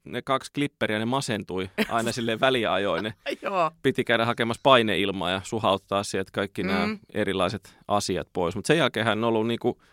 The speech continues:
Speaker 1: aika tyytyväinen siihen, että
Speaker 2: Ai jaa,
Speaker 1: sit
Speaker 2: teillä kulkee niin
Speaker 1: Meillä kulkee,
Speaker 2: sanotusti.
Speaker 1: joo. Ja eilen oli kengit-, ei kun tänään on itse asiassa tätä kirjoittaessa on kengitys, Karoliina ja Jussi tulee taas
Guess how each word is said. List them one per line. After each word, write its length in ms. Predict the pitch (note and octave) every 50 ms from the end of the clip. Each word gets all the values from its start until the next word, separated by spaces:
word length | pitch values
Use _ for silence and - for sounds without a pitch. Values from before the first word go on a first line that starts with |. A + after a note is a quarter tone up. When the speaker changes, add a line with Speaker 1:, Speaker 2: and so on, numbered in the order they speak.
| _ -
Speaker 1:
aika 160 | - - C#3
tyytyväinen 580 | F3 G3 D#3+ - - F2+ D2 C#2+ C#2 D2+ E2+ F2+
siihen, 360 | - - F2 D2+ C#2+ G2 D2
että 240 | D2+ - _ - G2 - _
Speaker 2:
Ai 300 | - A#3 B3+ C#4 C#4+ D4
jaa, 460 | D#4 C#4+ B3 F3+ D3 A#2 F#2 G2+ - _ _
Speaker 1:
sit 100 | - -
Speaker 2:
teillä 240 | A#3+ B3 B3 A#3 G#3
kulkee 680 | - - A3 G3+ D#3+ B2+ - _ - D#2+ E2+ F#2+ A2+ -
niin 120 | - D3+ D3+
Speaker 1:
Meillä 200 | G#3 G#3+ D#3 -
kulkee, 320 | D3+ C#3 A2+ - - F2
Speaker 2:
sanotusti. 240 | B1+ - - - -
Speaker 1:
joo. 180 | F3 A2+ E2 - - _ _ _ _ _ - -
Ja 120 | - -
eilen 180 | C3 C#3+ A#2+ G#2+
oli 100 | F2+ F2+ - -
kengit-, 300 | D#3+ D#3+ D3 C3+ A2+ - -
ei 60 | B2+
kun 80 | D3 D#3
tänään 300 | - G3 E3+ C#3 A2 G2
on 100 | F2+ G2
itse 200 | F#2 F2 - G#2
asiassa 180 | G2 - - F2+ - _
tätä 220 | - - - A2
kirjoittaessa 880 | - - B2 A#2 G#2+ G2 F2+ F2 - - - G2+ F#2 F2+ - - - D#2+
on 60 | G2 -
kengitys, 480 | - C#3+ C#3+ C3 A#2+ A2 F#2+ G2+ -
Karoliina 400 | - - A#2+ A2+ A2 G2+ F#2+ F2
ja 40 | E2+
Jussi 300 | G2+ B2 C#3 - - A2
tulee 300 | - - G#2 G2+ G2 F#2 -
taas 320 | - F#2+ F#2 F#2 - -